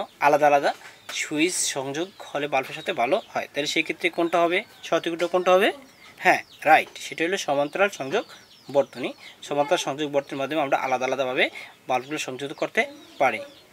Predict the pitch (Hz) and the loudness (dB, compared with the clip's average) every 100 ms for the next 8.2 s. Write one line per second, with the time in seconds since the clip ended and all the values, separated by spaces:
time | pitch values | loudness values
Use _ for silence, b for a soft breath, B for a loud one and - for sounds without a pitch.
0 | - 156 185 175 175 170 170 - - 143 | -6 -2 -2 2 4 4 0 -6 -6 0
1 | 143 143 139 175 - _ _ - - - | 2 2 0 -2 -6 _ _ -20 -20 -20
2 | - - - - - - _ - - - | -20 -20 -20 -20 -20 -20 _ -20 -20 -20
3 | - - - - - - 135 143 - - | -20 -20 -20 -20 -20 -20 -18 -20 -20 -10
4 | 143 160 139 123 135 143 143 135 127 - | -4 -2 -2 2 2 2 -4 -10 -8 -6
5 | 135 139 147 170 139 131 - 127 151 143 | -6 0 2 4 0 -4 -6 -8 -8 -6
6 | 123 - 131 147 226 143 135 143 143 - | -8 -6 -4 -2 0 -2 -4 -6 -12 -14
7 | - 160 156 226 - 135 123 113 101 - | -14 -2 0 0 -2 -6 -4 -4 -6 -10
8 | 143 156 | -4 -4